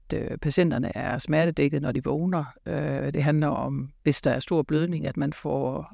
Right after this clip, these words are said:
erstattet den her blødning med det rigtige, øh, væske. Og så er der en hel masse omkring, øh, lejring, øh, at vi ikke skaber lejringsskader, fordi patienterne ligger jo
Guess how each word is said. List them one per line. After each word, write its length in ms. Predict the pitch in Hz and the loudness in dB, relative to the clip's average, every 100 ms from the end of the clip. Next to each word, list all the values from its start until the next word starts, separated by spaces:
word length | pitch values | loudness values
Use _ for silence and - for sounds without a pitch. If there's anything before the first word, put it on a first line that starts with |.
| - - | -16 -6
erstattet 440 | - 170 175 147 | 2 4 4 2
den 180 | - 143 | -2 -2
her 100 | 156 | -2
blødning 420 | 156 156 170 147 | 2 2 2 0
med 260 | 139 139 139 - 156 | -2 -4 -6 -4 2
det 120 | 147 | 4
rigtige, 560 | 165 - 135 131 135 - - | 4 2 0 0 -2 -8 -6
øh, 260 | 151 - | -4 0
væske. 320 | 151 185 - - - | 2 2 -2 -8 -6
Og 100 | 165 | -4
så 100 | - | 2
er 60 | 160 | 4
der 60 | 147 | 6
en 80 | |
hel 160 | 151 160 | 4 4
masse 240 | 147 - | 2 2
omkring, 380 | 139 - 151 156 - | -2 0 0 0 -4
øh, 260 | - - - | -8 -6 -2
lejring, 500 | 135 135 175 185 156 - _ - | -2 0 0 0 -4 -10 _ -8
øh, 100 | - | -6
at 100 | - - | -4 0
vi 140 | 160 | 0
ikke 160 | 165 - | 0 -2
skaber 640 | 165 156 - 101 127 139 | -2 -2 0 -2 -2 -2
lejringsskader, 760 | 143 151 156 151 - 151 165 147 | 0 0 0 -2 -2 0 0 0
fordi 260 | - 156 | -2 -4
patienterne 440 | - 147 170 151 143 | -2 0 2 2 0
ligger 200 | 165 | 0
jo 60 | 151 | -2